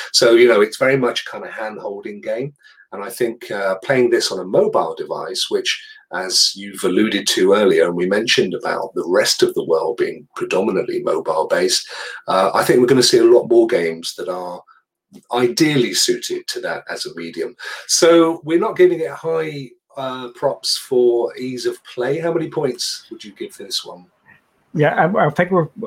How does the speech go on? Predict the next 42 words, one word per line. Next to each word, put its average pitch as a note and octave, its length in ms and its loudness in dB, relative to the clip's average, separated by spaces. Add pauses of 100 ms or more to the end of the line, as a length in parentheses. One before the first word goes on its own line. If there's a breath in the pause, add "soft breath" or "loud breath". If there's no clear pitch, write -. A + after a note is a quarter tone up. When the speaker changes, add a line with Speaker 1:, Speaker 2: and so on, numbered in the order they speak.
Speaker 2:
I E3+ 80 -4
think D#3 180 -4
we D#3 80 -6
should - 220 -8
just - 240 -6
make C3+ 200 -2
this, - 280 -4
uh, C3+ 280 2
clear C#3 280 0
again. C#3+ 340 -4
We're, E3 220 2
we're F3 280 4
looking D#3+ 300 0
at D3 100 -8
this C#3+ 320 -2
from, C3+ 500 -2
uh, C3 360 0 (560 soft breath)
casual D3+ 580 2
to C3+ 720 -2
people - 260 -6
who C3 180 -6
haven't C3+ 200 -4
got C3 140 -2
a - 20 2
lot C3 180 0
of B2+ 80 -4
time, B2+ 400 -4
they're B2+ 120 -4
time C#3 360 -6
poor C3 500 -2
and C3+ 240 -6
casual C3 420 -6
sort C3+ 200 -6
of B2 120 -8
Speaker 1:
Yeah. B2+ 80 -4
Speaker 2:
market, B2+ 340 -6 (640 loud breath)
and B2+ 420 -2
don't C3+ 280 -10
really C#3+ 240 -2
wanna C3 180 -4
spend C3+ 580 -2
hours C3+ 800 0